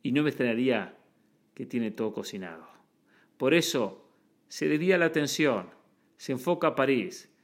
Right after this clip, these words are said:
se inventan noticias. Hasta quizás el entorno de Messi inventa noticias relacionadas con el Paris Saint-Germain. Porque es la mejor manera de desviar la atención. Que todos apunten a París.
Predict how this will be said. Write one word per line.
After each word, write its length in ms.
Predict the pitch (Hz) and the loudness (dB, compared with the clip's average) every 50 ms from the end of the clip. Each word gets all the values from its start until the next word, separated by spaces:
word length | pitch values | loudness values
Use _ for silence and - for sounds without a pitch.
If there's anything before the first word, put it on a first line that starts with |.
| _ _ | _ _
se 160 | - - - 135 | -10 -6 -4 -2
inventan 400 | 139 151 180 180 170 - 147 135 | 0 0 0 0 0 -2 -2 -2
noticias. 760 | 127 123 127 139 127 110 - - 98 90 87 - - - _ _ _ _ _ _ | -2 -2 -2 -2 -2 -2 -4 -8 -10 -12 -12 -14 -18 -20 _ _ _ _ _ _
Hasta 260 | - 139 135 - 147 123 | -2 0 2 0 0 0
quizás 340 | 147 135 - 185 185 185 - | -2 0 2 2 2 2 4
el 100 | 156 139 | 4 4
entorno 520 | 139 139 135 139 202 208 202 196 196 175 | 4 2 6 8 8 8 8 8 6 6
de 120 | 151 143 143 | 6 4 4
Messi 420 | 170 202 214 190 - - - 117 | 4 4 2 2 0 -2 -4 -2
inventa 420 | 113 113 110 131 135 131 131 123 | -2 0 0 0 0 0 0 -2
noticias 680 | 117 113 113 - - 151 147 - - 143 135 131 131 - - - - _ _ - | -2 -2 -4 -4 -4 -4 -4 -2 0 2 2 2 0 -6 -18 -20 -20 _ _ -8
relacionadas 680 | - 110 139 127 127 120 123 - 117 127 135 131 123 | -4 0 2 2 2 2 0 0 0 0 2 0 0
con 160 | 127 - 117 | 0 -2 -4
el 80 | 113 107 | -4 -4
Paris 260 | - - 110 117 110 | -2 -2 -2 -2 -2
Saint-Germain. 600 | - - 110 104 107 104 104 101 92 87 85 82 - _ _ _ _ _ _ _ _ _ _ _ _ - - _ _ - _ _ - | -2 -4 -4 -4 -4 -6 -6 -6 -6 -8 -10 -14 -18 _ _ _ _ _ _ _ _ _ _ _ _ -20 -20 _ _ -20 _ _ -4
Porque 340 | 139 139 135 135 - 175 | -2 -2 0 0 0 2
es 40 | 180 | 2
la 80 | 170 165 | 2 2
mejor 280 | 156 147 - 160 151 | 0 -2 0 0 0
manera 540 | 147 147 147 147 131 110 101 92 87 - - _ _ _ _ _ _ _ _ | 0 0 0 0 0 -2 -2 -4 -8 -14 -20 _ _ _ _ _ _ _ _
de 80 | - | -6
desviar 320 | 123 117 120 117 131 139 131 | -2 -2 0 2 2 2 2
la 60 | 127 | 2
atención. 540 | - - 107 101 - - 107 98 90 82 - - _ _ _ _ _ _ _ _ _ _ | 0 -2 -4 -6 -6 -6 -6 -6 -8 -8 -12 -18 _ _ _ _ _ _ _ _ _ _
Que 140 | - 131 127 | 0 0 2
todos 300 | 127 151 180 175 165 - | 4 4 4 4 4 2
apunten 440 | 135 135 139 151 151 135 139 127 123 | 0 0 0 -2 -2 0 0 0 0
a 120 | 113 104 | 2 2
París. 540 | 120 117 113 101 90 82 - - - - | 2 2 2 0 -2 -6 -10 -16 -20 -20